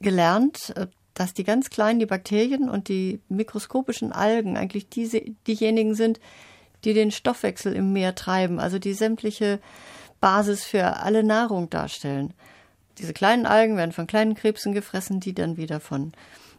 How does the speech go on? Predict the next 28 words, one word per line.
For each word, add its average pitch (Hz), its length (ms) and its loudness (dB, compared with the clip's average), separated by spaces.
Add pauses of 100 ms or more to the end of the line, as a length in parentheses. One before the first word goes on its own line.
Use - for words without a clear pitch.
kleinen 151 280 0
Fischen, 269 380 2
die 180 120 0
dann 156 180 -2
von 143 120 -6
größeren 233 380 2
Fischen 226 380 -2
und 190 140 -2
so 196 100 -2
baut 180 280 2
sich 226 200 -4
dieses 202 260 -6
ganze 180 260 2
Nahrungsnetz 185 760 0
auf. 175 480 -2 (340)
Und 190 180 2
das 214 140 4
ist - 140 -4
einfach 175 320 -2
spannend, 196 720 0
dass 185 160 -4
diese 277 320 -2
kleinen 214 440 -2
Organismen 196 560 -2
insgesamt 208 600 -4 (120)
das 202 140 -6
ganze 185 300 -2
Meer 208 460 2